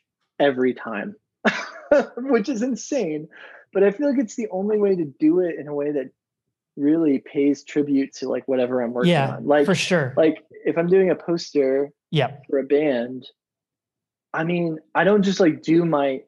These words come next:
Speaker 1: I mean, I end up doing my thing, but in my
Speaker 2: Right.
Speaker 1: head, I'm like, "I'm gonna find new references and
Speaker 2: Right.
Speaker 1: new points of perspective based on this band and how they sound and, like,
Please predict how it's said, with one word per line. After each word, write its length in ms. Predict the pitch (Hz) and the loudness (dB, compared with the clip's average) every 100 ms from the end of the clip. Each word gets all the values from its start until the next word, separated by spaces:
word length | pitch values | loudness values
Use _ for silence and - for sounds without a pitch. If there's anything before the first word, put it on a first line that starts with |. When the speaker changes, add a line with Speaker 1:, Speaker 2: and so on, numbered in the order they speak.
| - | -4
Speaker 1:
I 60 | |
mean, 240 | 170 180 175 | 0 0 -2
I 120 | - 190 | -2 2
end 260 | 202 190 | 4 6
up 220 | 175 143 | 4 2
doing 280 | 143 143 135 | -2 -2 -2
my 180 | 123 110 | -8 -12
thing, 400 | - 110 107 110 _ | -12 -12 -12 -16 _
but 180 | 160 160 | 0 2
in 100 | 165 | 2
my 80 | 160 | 4
Speaker 2:
Right. 160 | 123 139 | 2 2
Speaker 1:
head, 320 | 185 160 139 139 | 2 4 0 -2
I'm 180 | 156 147 | -2 0
like, 260 | 127 123 - _ _ _ _ _ | -2 -4 -12 _ _ _ _ _
"I'm 180 | 156 190 | -2 2
gonna 220 | 226 233 | 2 2
find 440 | - 170 160 156 147 | -2 -4 -2 -4 0
new 180 | 165 214 | 2 4
references 960 | 165 156 151 143 - 147 139 139 - 147 | 2 0 -4 -8 -4 -2 -2 -6 -12 -8
and 240 | 123 120 | -6 -2
Speaker 2:
Right. 180 | 143 180 | 2 4
Speaker 1:
new 100 | 196 | 4
points 460 | - 175 170 156 165 | 0 -2 -2 -2 2
of 240 | 151 147 _ - | 2 0 _ -6
perspective 720 | - 147 - 135 - 131 127 - _ - _ _ - | -2 -2 0 -2 0 -2 -2 -6 _ -20 _ _ 2
based 420 | 165 180 - - 156 | 4 4 0 -6 -2
on 400 | 151 147 143 135 | 0 0 -2 0
this 220 | 160 - | -2 0
band 420 | 160 151 147 135 | -2 0 0 -2
and 120 | 135 | -6
how 140 | 127 139 | -6 -2
they 140 | 143 | -2
sound 580 | - 139 127 127 131 123 147 | -2 -4 -2 -2 -4 -6 -2
and, 260 | 139 127 | -2 0
like, 320 | 135 123 - | 0 -2 -6